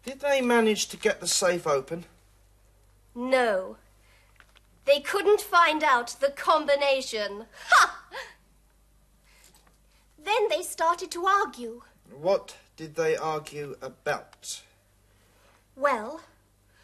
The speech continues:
Speaker 2: one of them wanted to take the whole safe away. The other one wanted to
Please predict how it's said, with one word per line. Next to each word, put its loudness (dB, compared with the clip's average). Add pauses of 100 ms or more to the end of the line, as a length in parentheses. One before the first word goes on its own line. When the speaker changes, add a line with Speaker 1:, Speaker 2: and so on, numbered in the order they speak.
(480)
Speaker 2:
one 4
of -4
them -2
wanted 0
to -12
take -12
the -2
whole -6
safe -6
away. -8 (840)
The 0
other 4
one -2
wanted 0
to -4